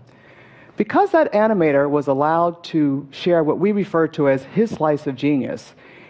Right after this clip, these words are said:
he was able to help that director reconceive the character in a subtle but important way that really improved the story.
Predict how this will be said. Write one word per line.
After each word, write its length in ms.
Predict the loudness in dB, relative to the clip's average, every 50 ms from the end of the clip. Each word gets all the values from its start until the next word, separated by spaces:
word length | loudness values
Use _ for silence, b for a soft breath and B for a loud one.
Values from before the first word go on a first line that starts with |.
| B B
he 100 | B 0
was 120 | 0 0 2
able 260 | 2 0 2 2 0
to 120 | 0 0
help 320 | 2 0 -2 -2 -4 -20 -10
that 280 | -4 0 0 0 0 0
director 520 | 0 2 2 2 0 0 -2 -2 -2 0
reconceive 760 | 0 0 0 0 0 -2 -4 -4 -4 -2 0 0 0 0 0 -2
the 80 | -4
character 680 | -4 -2 0 0 0 0 -2 -4 -4 -4 -2 -2 -4 -4 -2
in 120 | 0 0
a 60 | 0
subtle 460 | -2 -2 -2 0 0 2 2 0 0
but 160 | 0 0 0 0
important 460 | -2 -4 -4 -2 -2 -2 0 0 0
way 380 | 0 0 0 0 -2 -4 -6 -10 B B B B
that 160 | B -4 -2
really 240 | 0 0 2 2 2
improved 380 | 0 0 -2 -2 -2 -2 -2
the 60 | -4 -6
story. 500 | -8 -6 -4 -4 -4 -4 -6 -10 -12 -16